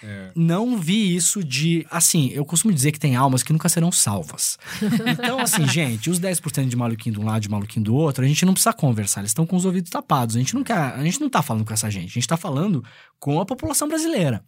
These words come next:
Speaker 2: E um, agora, um dado que corrobora muito o que o Tadeu falou agora, como é que era o negócio das bolinhas que o Estadão fez lá, o monitor de ideológico, não sei o quê,
Speaker 3: Sim.
Speaker 2: né? Da Folha, né? Que inclusive ali estou mais à esquerda do que Guilherme Boulos.
Speaker 3: <laughs> Meu
Speaker 2: É,
Speaker 3: Deus!
Speaker 2: é.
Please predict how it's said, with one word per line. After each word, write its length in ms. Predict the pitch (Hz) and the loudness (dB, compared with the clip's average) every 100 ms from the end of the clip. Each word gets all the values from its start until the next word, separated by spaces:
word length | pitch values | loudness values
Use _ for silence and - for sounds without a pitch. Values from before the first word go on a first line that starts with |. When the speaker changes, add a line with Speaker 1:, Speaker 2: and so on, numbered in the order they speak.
| _ | _
Speaker 2:
E 280 | 170 185 196 | 2 2 2
um, 180 | 202 226 - | -2 -2 0
agora, 360 | 156 156 139 | 0 0 2
um 120 | 160 208 | 2 2
dado 580 | 151 226 254 151 127 - | 2 0 0 2 0 -2
que 120 | 135 | -4
corrobora 480 | 127 131 120 123 117 | 0 0 2 0 0
muito 140 | 160 | -2
o 20 | - | -4
que 80 | |
o 40 | 180 | -2
Tadeu 220 | 151 135 | 0 0
falou 200 | 131 120 | 0 -2
agora, 420 | 110 127 180 139 123 | -2 0 0 0 -4
como 100 | 294 | -6
é 40 | |
que 80 | 330 | -4
era 80 | 269 | 0
o 40 | |
negócio 260 | 196 160 156 | 0 0 0
das 140 | 147 | 0
bolinhas 420 | 127 139 131 139 | 2 2 4 4
que 120 | 131 123 | 2 0
o 40 | |
Estadão 380 | 120 131 127 117 | 0 0 -2 0
fez 200 | 143 123 | 0 0
lá, 180 | 147 131 | 2 2
o 400 | 117 113 110 107 | 0 0 -2 -2
monitor 540 | 113 127 113 135 135 | 0 0 0 0 0
de 680 | 113 110 110 104 101 101 101 | 0 0 0 -2 -4 -6 -4
ideológico, 640 | 113 117 110 147 139 107 110 | -2 0 2 2 2 0 -2
não 80 | |
sei 140 | 110 120 | -2 -2
o 20 | |
quê, 120 | 110 | 2
Speaker 3:
Sim. 100 | 123 | 4
Speaker 2:
né? 220 | 113 139 131 - - | 4 4 0 -10 -6
Da 100 | 120 | -4
Folha, 360 | - 135 107 | 0 0 0
né? 200 | 104 135 156 _ | 2 0 0 _
Que 100 | - | 0
inclusive 360 | 139 131 135 165 | 4 6 4 4
ali 160 | 147 | 2
estou 220 | 180 - 165 | 0 0 0
mais 200 | 151 185 | 2 2
à 40 | |
esquerda 400 | 165 - 165 202 | 0 -2 -2 -2
do 80 | 185 | -2
que 280 | - 170 127 | 0 0 0
Guilherme 380 | 127 131 170 180 | 0 0 2 0
Boulos. 680 | 113 139 123 95 87 - - - | 0 0 0 -2 -2 -2 -4 -4
Speaker 3:
<laughs> 200 | 175 254 | -2 -2
Meu 140 | 208 240 | -2 -2
Speaker 2:
É, 260 | 262 120 | 0 0
Speaker 3:
Deus! 460 | 117 220 247 240 196 | 0 0 -2 -2 -2
Speaker 2:
é. 240 | 123 120 | 0 -2